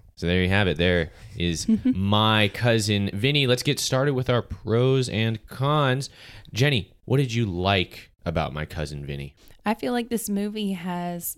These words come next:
Speaker 2: basically everything that I want a movie to have. It's got great characters, um, that you feel attached to immediately. It's got, um, a happy ending to it. It's got,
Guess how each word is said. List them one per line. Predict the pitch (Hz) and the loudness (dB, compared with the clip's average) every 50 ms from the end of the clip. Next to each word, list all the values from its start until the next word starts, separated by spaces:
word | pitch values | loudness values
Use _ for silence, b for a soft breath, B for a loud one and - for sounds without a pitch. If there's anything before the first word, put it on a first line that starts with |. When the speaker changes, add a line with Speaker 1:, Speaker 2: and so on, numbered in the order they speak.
| _ _ - | _ _ -8
Speaker 2:
basically | - 202 208 208 - 208 - - 208 196 185 | -6 -6 -6 -6 -8 -10 -10 -8 -6 -4 -4
everything | - 185 180 190 185 185 - 196 190 190 180 | -2 -2 -2 -4 -4 -6 -6 -6 -6 -6 -6
that | 175 165 | -6 -6
I | 165 165 170 170 165 165 | -6 -4 -4 -4 -4 -6
want | 160 165 170 175 175 170 165 - _ _ - | -6 -8 -8 -8 -8 -8 -10 -12 _ _ -8
a | 190 | -6
movie | 185 180 180 170 165 170 160 | -4 -4 -4 -4 -6 -6 -6
to | 165 170 | -6 -6
have. | 165 175 165 160 151 156 160 - | -6 -6 -6 -8 -8 -10 -10 -10
It's | - 185 185 - | -10 -10 -10 -10
got | - 180 165 165 160 160 160 - - b b b b b b b _ _ - | -10 -8 -6 -6 -6 -6 -8 -10 -12 b b b b b b b _ _ -6
great | 208 190 185 - - - | -2 -2 -2 -2 -4 -8
characters, | - 202 190 202 196 - - - 196 190 190 190 190 190 190 - - - - - | -8 -6 -4 -4 -6 -8 -10 -8 -8 -6 -6 -6 -6 -6 -6 -6 -8 -8 -8 -8
um, | 185 175 170 165 165 160 160 - - - | -6 -6 -4 -4 -6 -8 -10 -12 -10 -6
that | - 202 190 - | -6 -4 -4 -4
you | 196 | -6
feel | - 220 214 196 | -4 -4 -2 -2
attached | 185 185 - - 190 175 165 190 - - | -2 -4 -4 -4 -4 -4 -4 -8 -8 -4
to | - 185 | -4 -2
immediately. | 170 160 165 160 160 160 170 165 - 175 175 175 175 185 185 - | -2 -2 -4 -4 -4 -4 -6 -6 -6 -6 -6 -4 -4 -4 -6 -6
It's | - 180 180 - - | -6 -8 -8 -10 -12
got, | - - 175 165 165 165 165 165 - - B B B B B B B B B | -10 -8 -8 -6 -4 -4 -4 -6 -6 -8 B B B B B B B B B
um, | 170 175 165 165 165 160 156 160 156 160 - - - _ _ _ _ _ _ _ _ _ - | -6 -6 -4 -4 -6 -6 -6 -8 -10 -12 -14 -18 -20 _ _ _ _ _ _ _ _ _ -10
a | 190 | -10
happy | 185 170 196 180 180 185 180 - | -6 -4 -4 -4 -4 -4 -6 -4
ending | 180 196 208 208 208 202 208 202 | -2 -2 -2 -2 -2 -4 -6 -8
to | - - 214 196 | -8 -10 -10 -8
it. | 196 202 202 196 - - | -8 -8 -10 -10 -10 -10
It's | 175 175 - - | -12 -10 -12 -16
got, | - - - 175 170 170 170 170 175 175 - - - | -16 -10 -8 -6 -6 -4 -4 -4 -4 -6 -8 -10 -18